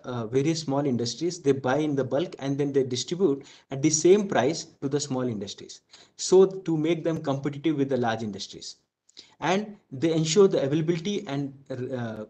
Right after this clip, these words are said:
correct price to the M S M Es. At the same time, suppose an M S M E wants to file, uh, a tender. So the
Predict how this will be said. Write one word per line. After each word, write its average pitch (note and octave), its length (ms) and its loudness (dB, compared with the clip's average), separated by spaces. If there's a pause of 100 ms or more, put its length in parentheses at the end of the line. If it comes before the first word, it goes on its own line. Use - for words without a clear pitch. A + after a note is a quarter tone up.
(360)
correct C#3+ 300 0
price B2+ 260 2
to B2 100 -2
the C#3 180 -4
M A#2 100 -6
S G#2+ 140 -10
M F#2+ 100 -8
Es. - 200 -14 (120)
At C#3+ 100 -4
the F#3+ 100 2
same F#3+ 280 2
time, F#3 260 0 (320)
suppose G3 540 6 (220)
an D#3+ 160 0
M D#3+ 160 2
S E3+ 140 0
M F#3 120 2
E F3+ 60 6
wants D#3 380 -2
to E3 120 0
file, C#3+ 320 0 (140)
uh, C3 180 -4
a C#3 120 2
tender. C3+ 380 0 (280)
So E3 360 -2
the D#3 280 -4